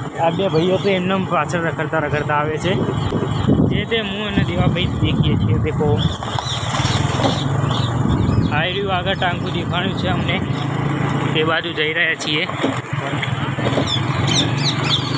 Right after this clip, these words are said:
અને અહીંયાના ખાડા બહુ છે, એટલે અમને ચલાવવામાં દેવભાઈને થોડી મુશ્કેલી આવી રહી છે.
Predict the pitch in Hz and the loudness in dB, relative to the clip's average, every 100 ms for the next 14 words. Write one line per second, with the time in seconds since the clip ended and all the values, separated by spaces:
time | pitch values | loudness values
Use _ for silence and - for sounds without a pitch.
0 | 131 131 147 147 151 156 165 165 165 156 | 0 0 2 2 2 0 0 0 0 0
1 | 151 147 156 160 160 156 160 - 160 - | -2 -2 -2 0 0 -2 -2 -4 -4 -2
2 | 151 156 156 151 143 147 147 147 139 143 | -2 -2 -2 -4 -2 -2 0 -2 -2 -4
3 | 143 147 143 143 - - 147 151 147 147 | -2 -2 -2 -4 -6 -6 -4 -2 -2 -2
4 | 156 160 156 147 147 143 156 151 147 147 | -2 -2 -4 -2 -2 0 -2 -2 -2 -2
5 | 135 - 156 165 147 139 139 131 147 | -6 -4 -2 -2 -4 -4 -4 -2 -4